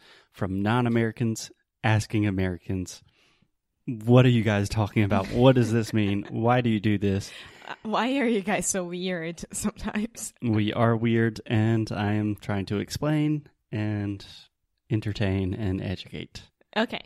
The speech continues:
Speaker 1: So, Alexia, give me some questions.
Speaker 2: Okay. First one. Can an American s-, explain the actual logic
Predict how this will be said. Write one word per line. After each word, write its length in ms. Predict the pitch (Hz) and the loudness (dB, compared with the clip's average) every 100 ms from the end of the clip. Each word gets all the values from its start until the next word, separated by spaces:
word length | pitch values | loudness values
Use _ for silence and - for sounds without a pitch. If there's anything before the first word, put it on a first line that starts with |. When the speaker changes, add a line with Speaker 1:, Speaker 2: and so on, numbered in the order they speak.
| _ | _
Speaker 1:
So, 120 | - 104 | -2 2
Alexia, 380 | 104 98 - - _ | 2 0 -8 -14 _
give 140 | 135 127 | -4 0
me 180 | 135 | 0
some 180 | 120 123 | -2 -6
questions. 480 | 107 - - - - - | -8 -12 -18 -20 -14 -8
Speaker 2:
Okay. 280 | 208 165 _ _ | -8 -8 _ _
First 400 | - 311 302 - | 0 2 0 -2
one. 320 | 254 151 - - _ _ _ _ - | -2 -2 -8 -20 _ _ _ _ -10
Can 260 | - 302 | -4 -2
an 160 | 427 440 | 0 -2
American 600 | 381 285 233 220 220 208 | -4 -4 -4 -4 -6 -8
s-, 260 | 202 - - - | -8 -12 -12 -10
explain 600 | 214 - - 196 196 202 | -8 -6 -4 -4 -4 -6
the 180 | 196 - - | -8 -10 -8
actual 680 | 240 269 - 214 185 170 - - | -8 -8 -10 -6 -6 -6 -8 -10
logic 680 | 196 220 285 233 143 - | -6 -4 -6 -6 -10 -12